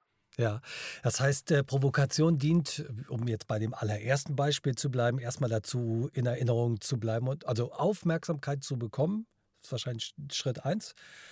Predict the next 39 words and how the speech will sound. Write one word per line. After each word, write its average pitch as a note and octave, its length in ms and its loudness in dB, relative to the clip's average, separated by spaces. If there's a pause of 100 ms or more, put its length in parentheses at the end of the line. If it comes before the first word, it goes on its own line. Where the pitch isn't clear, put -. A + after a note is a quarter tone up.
(220)
Aufmerksamkeit C#3+ 640 0
zu C#3 100 -8
kriegen C#3 280 -2
und B2 380 -6
dann, C3+ 260 0
um D3+ 320 -4
in D#3 220 -4
Erinnerung D#3+ 560 2
zu A2+ 160 -4
bleiben. F#2+ 240 -4
Denn G#2+ 180 -2
ich G#2+ 100 -2
denke B2+ 220 0
mir, C#3 140 2
wenn A#2+ 100 0
da A#2+ 100 -2
einer A#2 180 0
mit G#2+ 140 -2
der A2 100 -4
Leiter G#2+ 280 -6
auf B2 80 -8
der C#3+ 120 -2
Bühne C#3 260 -2
steht, B2+ 260 -6
das - 140 -6
erzähle B2 340 -6
ich - 160 -16
wahrscheinlich F#2 400 -8
zu C3+ 220 -2
Hause. C#3 240 0
Stell A#2+ 160 -8
mal G#2+ 100 -8
vor, C#3+ 240 -4
ich - 140 -12
war A#2+ 60 -6
heute A2 180 -8
auf C3+ 80 -14
dem A2+ 80 -14
Vortrag, B2+ 460 -2